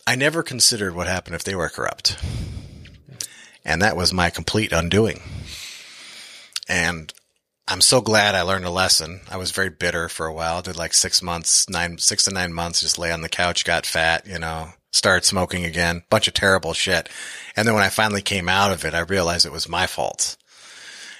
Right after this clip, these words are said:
And that if I hadn't done it that way, in this, I almost wanna say childish way, 'cause it kinda is a little childish, but maybe we'll see, say, uh, uh, you know, through a s-, tiptoeing through the tulips, right? Through a sea of roses, whatever you wanna say,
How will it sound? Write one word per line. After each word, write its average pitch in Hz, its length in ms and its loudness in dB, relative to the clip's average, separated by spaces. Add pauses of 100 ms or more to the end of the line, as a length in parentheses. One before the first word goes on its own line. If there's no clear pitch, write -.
(100)
And 80 180 -4
that 80 180 0
if 92 140 -2
I 92 60 2
hadn't 90 460 0
done 95 200 4
it 98 220 -2
that 80 280 0
way, 98 680 4
in 98 120 -10
this, 85 260 2 (440)
I 98 60 -6
almost 131 280 0
wanna 98 100 2
say - 120 0
childish - 580 2
way, - 340 -8
'cause - 120 -6
it - 80 -8
kinda 92 240 0
is 90 200 2
a 76 60 -2
little 82 440 -4 (120)
childish, 78 460 -2
but 90 100 -6
maybe 101 160 0
we'll 90 140 -2
see, 85 360 2 (100)
say, 82 380 2
uh, 80 200 0 (800)
uh, 80 120 -16
you 90 60 -14
know, 82 240 -12 (140)
through 151 300 -2
a - 20 0
s-, - 300 4
tiptoeing 139 440 2
through 123 160 -6
the 107 100 -10
tulips, 110 460 -2
right? 101 240 -4
Through 120 140 -4
a 117 40 0
sea 160 220 6
of 139 120 2
roses, 120 420 4
whatever 143 260 4
you 139 120 0
wanna 113 220 -4
say, 101 380 2